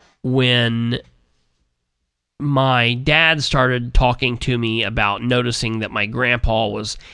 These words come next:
having some memory issues. And so, uh, you know, we talked about that, and, you know, of course, he's, he was still driving and whatnot, and his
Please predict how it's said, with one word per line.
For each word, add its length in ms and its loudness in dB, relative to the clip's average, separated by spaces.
having 380 2
some 220 -4
memory 380 -2
issues. 580 -10
And 680 2
so, 960 2
uh, 640 0
you 140 -4
know, 160 2
we 100 4
talked 320 2
about 280 0
that, 440 2
and, 640 0
you 80 -2
know, 260 0
of 280 -6
course, 280 2
he's, 280 -2
he 240 0
was 120 0
still 260 0
driving 680 0
and 160 0
whatnot, 460 0
and 160 -2
his 420 2